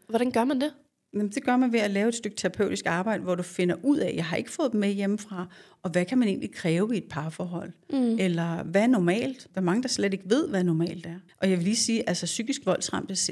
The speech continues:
Speaker 2: er jo helt normale mennesker, der render rundt ude i samfundet. Halvfjerds procent af, af dem, vi har, er middel til over, øh, til højt uddannede. Og rigtig mange har haft stor succes i erhvervslivet og alt muligt, så det er jo sådan, som jeg sagde før, at de går efter de stærke damer, ikke?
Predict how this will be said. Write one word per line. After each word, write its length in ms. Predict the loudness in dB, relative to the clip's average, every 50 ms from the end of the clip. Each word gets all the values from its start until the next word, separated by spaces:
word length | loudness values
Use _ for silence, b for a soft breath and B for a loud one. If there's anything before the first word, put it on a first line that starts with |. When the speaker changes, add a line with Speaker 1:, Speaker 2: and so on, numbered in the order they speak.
| -6 -6
Speaker 2:
er 80 | -4 -4
jo 120 | -2 -2
helt 340 | -2 -2 -2 0 0 2 2
normale 380 | 2 2 2 0 0 -2 -2 -2
mennesker, 400 | 0 2 0 0 0 -4 -6 -6
der 200 | -4 -4 -2 -2
render 120 | -2 -2
rundt 180 | -2 -4 -4 -6 -10 -6
ude 80 | -4 -4
i 40 | -4
samfundet. 520 | -4 -4 -4 -4 -4 -4 -4 -6 -6 -8 -6
Halvfjerds 380 | -4 -4 -2 -2 -2 -2 -2 -2
procent 320 | -4 -4 -4 -4 -4 -4
af, 140 | -4 -4 -4 -6 -8 -6
af 60 | -4
dem, 200 | -2 -2 0 0
vi 40 | -2
har, 240 | -4 -6 -6 -6
er 160 | -6 -6 -8 -10 -14 _ -4
middel 380 | -2 0 0 0 0 -2 -4 -4
til 180 | -6 -6 -6 -2
over, 320 | -2 -2 -2 -2 -4 -6 -4 -2
øh, 140 | -2 -2 -2
til 120 | -2 -4
højt 220 | -4 -4 -4 -2 -2
uddannede. 500 | -2 0 -2 -2 -4 -6 -8 -10 -12 -14 b b b b b -14
Og 160 | -12 -8 -6
rigtig 240 | -6 -6 -4 -2 0 0
mange 300 | 2 2 2 2 0 0
har 380 | -2 -4 -4 -4 -4 -6 -8 -10 -12 -18 -20
haft 460 | -10 -8 -8 -8 -8 -10 -18 _ _ _ _ _ _ _ _
stor 240 | -14 -12 -8 -8 -8
succes 300 | -8 -8 -8 -6 -4 -4 -4 -4 -2
i 20 |
erhvervslivet 600 | 0 0 0 0 0 -2 -6 -8 -8 -6 -6 -4
og 60 | -4 -4
alt 120 | -4 -4 -2
muligt, 260 | -2 -2 -2 -2 -4
så 100 | -6 -6
det 140 | -4 -4 -4
er 40 | -4
jo 60 | -4
sådan, 440 | -4 -2 0 2 2 2 0 -2 -4 -10 -20 _ _
som 180 | -6 -4 -2 0
jeg 80 | 0
sagde 180 | 0 0 0 -2
før, 160 | -2 -2 -2
at 160 | -2 -4 -4 -4
de 60 | 0
går 200 | 0 0 0 0
efter 200 | -2 -6 -6 -8
de 100 | -8 -8
stærke 360 | -6 -4 -2 -2 -2 -2 -4
damer, 380 | -2 -2 -2 0 0 0 0 -2
ikke? 260 | -2 -2 -2 0